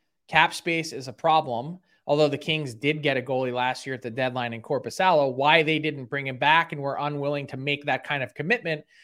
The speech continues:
to me, is interesting for a guy that they seem to ride in the playoffs. It also sent kind of a weird message to Copley, who they had already re-signed. "You're not really the guy." So,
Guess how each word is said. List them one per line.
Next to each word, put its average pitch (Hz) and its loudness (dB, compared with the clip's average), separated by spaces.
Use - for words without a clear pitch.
to 185 -2
me, 185 8
is 151 4
interesting 185 -2
for 151 0
a 143 0
guy 151 6
that 143 -2
they 143 2
seem 143 -8
to 143 -6
ride 139 4
in 135 -6
the 127 -4
playoffs. 214 6
It 180 -2
also 254 2
sent 202 2
kind 214 0
of 190 2
a 180 4
weird 170 -2
message 165 -2
to - -20
Copley, 208 4
who 170 -2
they 160 2
had 156 2
already 160 0
re-signed. 170 -2
"You're 196 6
not 190 2
really 185 0
the 147 -2
guy." 131 2
So, 165 -4